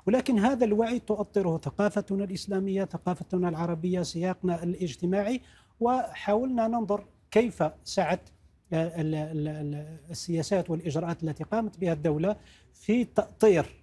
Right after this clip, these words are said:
هذه الخصوصية من خلال قا-، القوانين المتعددة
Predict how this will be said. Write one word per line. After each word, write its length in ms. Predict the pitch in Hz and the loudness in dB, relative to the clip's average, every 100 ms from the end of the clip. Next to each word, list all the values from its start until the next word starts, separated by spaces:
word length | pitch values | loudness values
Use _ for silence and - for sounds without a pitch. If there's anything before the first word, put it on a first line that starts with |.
| _ _ _ _ | _ _ _ _
هذه 320 | - 233 247 226 | 2 2 4 2
الخصوصية 640 | 214 220 - 190 202 214 | 2 -4 -6 -6 -2 -2
من 160 | 220 170 | -2 -4
خلال 360 | - 165 175 160 | -4 -2 -2 -4
قا-، 20 | 170 | -4
القوانين 760 | 165 175 160 160 160 175 175 | -4 -4 -4 -2 0 0 0
المتعددة 800 | 156 151 147 143 190 202 202 233 | -2 -4 -4 -4 0 0 0 -2